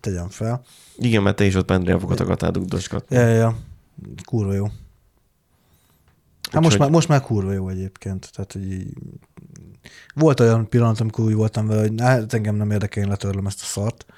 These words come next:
Speaker 1: <clears throat> Aztán majd dugdos-, dugdos-, dugdosgatom a pre-, ö, pendrive-okat inkább a izébe, a Mi Boxba, de aztán meg-, megjavult,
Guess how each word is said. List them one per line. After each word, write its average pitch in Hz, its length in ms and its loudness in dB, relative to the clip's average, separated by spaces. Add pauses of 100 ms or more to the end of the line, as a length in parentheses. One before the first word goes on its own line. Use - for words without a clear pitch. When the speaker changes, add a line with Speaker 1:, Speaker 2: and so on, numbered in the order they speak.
(760)
Speaker 1:
<clears throat> - 720 -6
Aztán - 200 -4
majd 104 160 0
dugdos-, 104 360 -2 (160)
dugdos-, 110 420 0 (120)
dugdosgatom 107 1200 0
a 107 40 -2
pre-, - 300 -6
ö, 110 180 -2
pendrive-okat 104 680 -2
inkább 107 400 -2
a 107 260 -4
izébe, 107 540 -2 (680)
a 101 360 -4
Mi 110 200 0
Boxba, 107 600 0
de 107 500 0 (160)
aztán 110 320 -4
meg-, 110 420 -2
megjavult, 101 680 -2